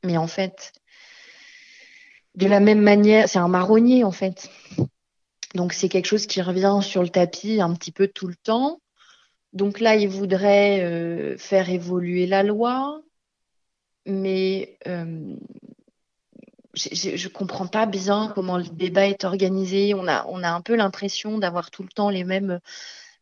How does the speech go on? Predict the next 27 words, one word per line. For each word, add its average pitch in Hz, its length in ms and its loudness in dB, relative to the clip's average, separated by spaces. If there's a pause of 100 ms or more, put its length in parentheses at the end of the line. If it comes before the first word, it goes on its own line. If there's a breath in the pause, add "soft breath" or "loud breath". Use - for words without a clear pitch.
(120)
euh, 175 160 -2
positionnements 196 960 2
qui 190 200 -4
remontent. 202 600 0
Donc, 175 220 -8 (880 loud breath)
on 196 140 0
entend 196 520 0
un 320 280 -4
tout 311 100 -2
petit - 280 -12 (100)
peu 240 180 0
les 226 140 0
patients 214 600 -4 (640 loud breath)
ou 208 120 -2
les 202 100 2
proches, 208 460 -2 (100)
pas, 220 240 2 (420)
je - 120 -10
trouve - 220 -18
pas 262 140 2
énormément, 220 640 0
hein. 175 160 -10
Bon, 185 120 -4
après, 185 260 -2
je 233 80 -4
suis 208 160 -8
pas, 208 500 -2